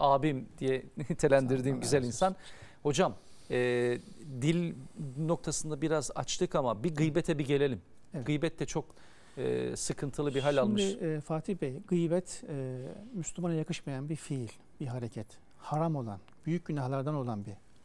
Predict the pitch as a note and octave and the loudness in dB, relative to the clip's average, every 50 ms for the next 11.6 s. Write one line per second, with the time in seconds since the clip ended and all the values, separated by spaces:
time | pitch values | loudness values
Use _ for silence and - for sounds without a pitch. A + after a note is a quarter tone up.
0 | - - - - - A#2 A2 G#2+ G#2+ G#2+ G#2+ A2+ A#2 C3 - - - - - - | -20 -20 -18 -14 -12 -10 -10 -8 -10 -10 -10 -12 -14 -14 -16 -18 -20 -20 -20 -20
1 | - - - - - - - - G#3 C#3 C3+ C3 E3+ G3 - - - - - - | -20 -20 -20 -20 -20 -20 -14 -10 -6 -4 -4 -4 -6 -6 -10 -16 -20 -20 -20 -20
2 | - - - - - - - - - F3+ G#3 A#3+ A3 - A#3+ G#3+ F3+ D3+ - - | -20 -20 -20 -20 -20 -20 -12 -6 -2 0 0 0 0 0 0 2 2 0 -2 -2
3 | - G3 E3 - - G3+ - - - - - - - - - - - - - - | -2 -2 -2 0 -2 -2 -2 -4 -10 -18 -20 -20 -20 -20 -20 -20 -20 -20 -20 -20
4 | - - - - G3+ D3+ C#3 C3 C3 B2 B2 B2 A#2+ A#2 A2+ - G#3 E4 F#4 - | -20 -20 -14 -10 -8 -6 -6 -4 -4 -4 -4 -6 -6 -6 -8 -10 -12 -14 -16 -20
5 | - - - - - - - - - - - - - - - - - - - - | -20 -20 -20 -20 -20 -20 -20 -20 -20 -20 -20 -20 -20 -20 -20 -20 -20 -20 -20 -20
6 | - - - G3 G3 F#3+ G#3 G3 - A3 F3 E3 D#3 D#3+ E3 F#3 E3+ E3 - D#3+ | -10 -2 0 2 2 2 2 0 0 0 0 2 0 0 0 -2 -4 -4 -6 -8
7 | - - - - F3+ F3 E3 D#3 C#3+ C3+ C3+ C3 B2+ B2 A2+ A2+ A#2+ C3 B2 B2 | -8 -10 -6 -4 -2 -2 0 0 -2 -2 -2 -2 -4 -4 -4 -2 -2 0 0 0
8 | A#2 B2+ A2+ A2 G#2 G2 - - - - - - - - - - - - - - | -2 -2 -4 -4 -6 -8 -10 -16 -20 -20 -20 -20 -20 -20 -20 -20 -20 -20 -12 -6
9 | D#3+ E3 E3 D#3+ E3 F3+ E3 - - - E3 - - - F3+ F3 E3 - D#3 D#3+ | -2 -2 -2 0 0 -2 -2 -2 -2 -2 -2 -2 -2 -4 -4 -4 -4 -4 -4 -4
10 | F3 F3 - - - - - - - - F3 D3+ E3 E3+ D#3+ - - - D#3 D#3 | -4 -4 -6 -10 -16 -20 -20 -20 -6 -4 -2 2 2 2 0 0 -2 -2 -2 -2
11 | - - D3 C#3 C3+ B2+ C3 B2 B2 A2+ G2+ | -2 0 0 0 0 0 -2 -2 -2 -2 -4